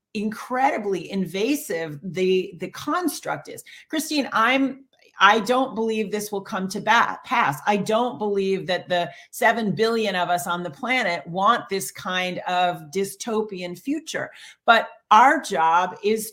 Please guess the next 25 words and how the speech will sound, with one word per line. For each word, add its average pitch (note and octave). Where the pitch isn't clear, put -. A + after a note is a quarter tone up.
to G#3
make G3+
people F#3+
aware F#3
of E3+
how E3+
serious G3
these D#3+
threats G3+
are E3
and F3+
to G3+
push F#3+
back D3+
against G#3
it. C#3
As D#3+
Bobby F#3+
Kennedy, F#3+
the E3+
chair E3+
of D#3
our D#3+
organization, F3
says, D3